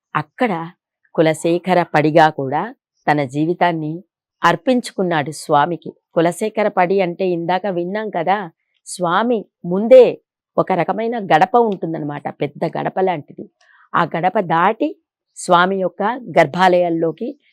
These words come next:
వెళ్ళవలసి వస్తుంది. ఆ గర్భాలయాల్లోకి వెళ్లేందుకు ముందు ఆ పెద్ద గడప దాటుతాము. మనం అందరూ కూడా ఇదివరకు చాలా దగ్గర దాకా వెళ్ళి స్వామి దర్శనం చేసుకునేటువంటి అవకాశం ఉండేది. ఇప్పుడు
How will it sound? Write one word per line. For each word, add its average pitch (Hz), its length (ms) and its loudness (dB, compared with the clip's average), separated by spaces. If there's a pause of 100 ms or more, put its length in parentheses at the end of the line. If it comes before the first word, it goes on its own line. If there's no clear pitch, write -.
(140)
వెళ్ళవలసి 151 600 0
వస్తుంది. - 440 -10 (520)
ఆ 160 60 -2 (120)
గర్భాలయాల్లోకి 180 920 0
వెళ్లేందుకు 185 680 -2
ముందు 175 320 -4 (400)
ఆ 156 100 4
పెద్ద 156 300 -6 (120)
గడప 156 220 -2 (140)
దాటుతాము. 170 500 -6 (560)
మనం 180 260 0
అందరూ 196 300 0 (100)
కూడా 196 180 2 (180)
ఇదివరకు 214 440 -2 (840)
చాలా 196 240 2 (120)
దగ్గర 185 260 2
దాకా 247 360 0
వెళ్ళి 220 180 -4
స్వామి 190 400 -2
దర్శనం 185 400 -6
చేసుకునేటువంటి 165 680 -6
అవకాశం 165 480 -4
ఉండేది. 151 360 -6 (380)
ఇప్పుడు 165 240 -4